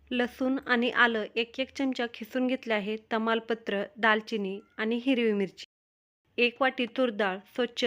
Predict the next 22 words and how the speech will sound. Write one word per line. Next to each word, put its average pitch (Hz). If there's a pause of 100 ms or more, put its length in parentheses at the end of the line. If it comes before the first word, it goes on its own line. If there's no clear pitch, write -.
(100)
दोन 233
वेळेस 247
धुवून 240
घ्यायची. 226 (880)
कुकरमध्ये 240 (480)
दोन 240
पळी 262 (140)
तेल 254
घालायचे, 226 (240)
त्यामध्ये 226 (120)
तमालपत्र 240 (160)
आणि 220
दालचिनी 214
घालायची, 220 (1120)
एक 247
चमचा 254
खिसलेलं 233 (120)
आलं, 202 (260)
एक 240
चमचा 254
खिसलेलं 233
लसूण, 226